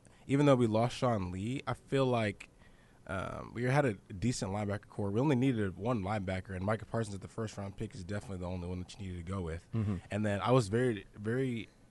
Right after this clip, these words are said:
Speaker 1: kinda disappointed that we didn't add any other corners. 'Cause if you look at that division,
Speaker 2: Yeah.
Speaker 1: every team strengthened their receiving core. And then everyone else has a pretty decent defense. But our Cow-, like, my Cowboys, our defensive end, the corners was our weakest spot, and we didn't add anybody.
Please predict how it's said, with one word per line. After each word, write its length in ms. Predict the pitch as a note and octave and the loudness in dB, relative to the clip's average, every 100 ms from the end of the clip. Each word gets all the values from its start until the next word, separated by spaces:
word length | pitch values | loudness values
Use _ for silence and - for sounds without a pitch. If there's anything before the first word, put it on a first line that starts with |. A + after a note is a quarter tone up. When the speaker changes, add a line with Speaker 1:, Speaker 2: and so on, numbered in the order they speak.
| - | -4
Speaker 1:
kinda 120 | D3+ | -2
disappointed 400 | C#3+ - B2+ B2+ | -2 0 2 2
that 80 | A#2+ | 2
we 60 | G#2 | 0
didn't 200 | A#2 G#2 | 0 0
add 180 | G2+ F#2+ | -2 -2
any 280 | G#2 A2+ G#2 - | -2 -2 -2 -4
other 180 | G2+ F#2 | -2 -4
corners. 680 | - - G#2 D2+ D#2 - - - - - - - | -4 -6 -4 -4 -8 -12 -16 -20 -20 -20 -8 0
'Cause 200 | A2 G2+ - - - | 0 0 -14 -12 -6
if 140 | A#2 | 0
you 80 | B2 | 4
look 240 | C#3 D#3 | 4 4
at 100 | E3+ | 2
that 160 | D#3 B2 | 2 0
division, 560 | F#2+ G2+ G#2+ C3+ D3+ - - - | 0 0 0 -2 -4 -10 -20 -4
Speaker 2:
Yeah. 180 | G#2+ F2+ | 0 2
Speaker 1:
every 280 | B2 C3 D#3+ | 2 2 0
team 420 | - - B2+ D3 | -4 -2 0 0
strengthened 560 | - - A#2 - B2 A2 | -2 -2 -2 0 0 2
their 100 | G2+ | 0
receiving 400 | G2 A#2+ G2+ F2+ | 0 -2 -2 -4
core. 360 | - F2 D#2+ - - - - - | -6 -6 -6 -10 -20 -20 -20 -10
And 160 | A#2 G#2+ | -4 0
then 300 | G#2+ G#2 F#2+ - - _ B2 | 0 -2 -6 -12 -20 _ 2
everyone 280 | A#2+ A#2+ | 4 6
else 120 | A#2+ A2 | 4 2
has 100 | F#2+ | -4
a 60 | |
pretty 300 | - - A#2 | -4 -2 -2
decent 400 | F#2 A2 - E2 | 0 -2 -2 -6
defense. 500 | A2+ - C#3+ D3+ - - - | -6 -2 -4 -4 -10 -16 -6
But 100 | G#2+ | 0
our 120 | A#2 | 0
Cow-, 180 | - A2+ - | 0 -6 -2
like, 260 | A2 - | -4 -4
my 140 | A2 G#2+ | -6 -4
Cowboys, 680 | A2+ G#2+ F#2+ F2 E2+ - - - - - - - | -2 -2 -2 -4 -6 -10 -16 -20 -20 -20 -12 0
our 160 | A2+ A2 | 2 4
defensive 500 | A#2 B2 C#3 B2+ C3+ | 2 0 0 4 4
end, 220 | C#3+ A#2+ | 6 4
the 60 | |
corners 400 | F2+ - A#2+ B2 | -2 -2 0 2
was 100 | A#2 | 0
our 120 | G#2+ F2 | 0 0
weakest 320 | G#2 A#2+ - | -2 0 -4
spot, 340 | - G2 A#2 - | -4 -2 -2 -2
and 120 | G#2 | -2
we 80 | F#2 | -4
didn't 340 | E2 G2+ F#2+ | -2 -2 -2
add 200 | F#2 F2+ | -4 -4
anybody. 500 | F2 E2+ E2+ D#2+ D#2+ | -4 -6 -8 -8 -10